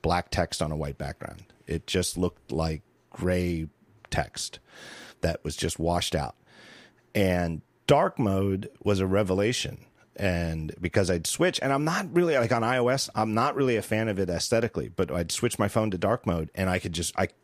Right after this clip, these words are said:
I could read. I didn't have to bump the text size up to, I, I, I, like, run it, like, one click over the default. But that was fine as long as it was dark mode. It was something to do with the way that the cataract reflects, reflects light,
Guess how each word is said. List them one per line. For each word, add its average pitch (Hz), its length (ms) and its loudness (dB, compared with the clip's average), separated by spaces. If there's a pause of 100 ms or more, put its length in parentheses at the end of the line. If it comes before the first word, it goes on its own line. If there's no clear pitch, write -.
(120)
I - 80 0
could 82 180 -4
read. 135 320 0
I 85 60 0
didn't 110 220 0
have 104 180 -2
to 90 80 -2
bump 101 320 -2
the - 80 -6
text - 320 0
size 107 300 2
up 101 260 -4
to, 82 440 -2
I, 95 140 0
I, 101 180 0 (180)
I, 127 100 2
like, 117 260 0
run 98 220 0
it, 95 100 -4
like, 78 140 -4
one 87 260 -2
click - 300 0
over 76 240 -4
the 69 100 -10
default. 78 440 -4 (580)
But - 120 2
that 110 120 4
was - 120 -4
fine 104 420 0 (100)
as 90 140 -2
long 95 200 2
as 92 120 0
it 80 80 -4
was 85 100 -2
dark 104 300 0
mode. 58 240 -4
It 60 100 -2
was 87 160 0
something 110 460 0
to - 100 -4
do 95 240 2
with 90 160 -2
the - 80 -4
way 90 220 0
that 82 260 -6
the 78 240 -2
cataract 95 540 0
reflects, 87 600 -2
reflects - 460 -2
light, 98 380 0